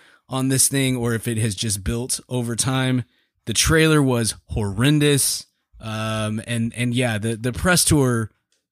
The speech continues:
I don't know that Sony could have imagined, um, a less successful press tour than the one that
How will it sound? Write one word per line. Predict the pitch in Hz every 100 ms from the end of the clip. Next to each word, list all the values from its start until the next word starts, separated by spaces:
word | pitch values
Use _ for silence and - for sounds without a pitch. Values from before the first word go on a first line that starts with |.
| _ _ -
I | 143
don't | 131 160 170 156
know | 147 139 131
that | 123 120 110
Sony | - 139 135 127 117
could | 135
have | 120 113
imagined, | 110 104 113 120 131 110 117 104 101 92 - - - _ _ _ _ _
um, | 117 117 113 110
a |
less | 113 117 123 120
successful | - 120 - 113 - 113 101
press | 117 107 -
tour | 113 101 95
than | 104 104
the |
one | 101 104 101 101
that | 98 95